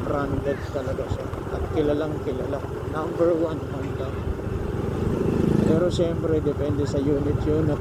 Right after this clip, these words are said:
depende sa, ah, nagpapatakbo.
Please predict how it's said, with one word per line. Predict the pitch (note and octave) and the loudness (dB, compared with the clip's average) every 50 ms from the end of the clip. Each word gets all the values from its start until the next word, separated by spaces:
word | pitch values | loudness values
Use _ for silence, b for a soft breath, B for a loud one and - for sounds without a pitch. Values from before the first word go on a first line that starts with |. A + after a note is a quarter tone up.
| - C#3 | 2 2
depende | D3 - - D#3 D#3 D3 D3+ D3+ E3 D#3+ D#3 | 2 2 2 2 2 2 2 2 2 2 2
sa, | - D#3 C#3+ D#3 F3 F#3 F#3 G3+ G#3+ G#3 - - - - - - - - - - - - - - - - - - - - - - | 2 0 0 2 2 2 2 2 2 0 0 0 0 0 0 0 0 0 0 0 0 -2 -2 -4 -4 -2 -2 -2 -2 -2 -2 -4
ah, | - - C3+ C#3 C3+ - - - - - - - - - - D3 | -4 -2 -2 0 0 0 0 0 0 -2 -2 -2 -2 0 0 0
nagpapatakbo. | D3 - - D#3 D3+ - - C#3+ C#3+ D3 - - - - D#3 | 0 0 0 0 0 0 0 0 0 -2 -2 -4 -2 0 0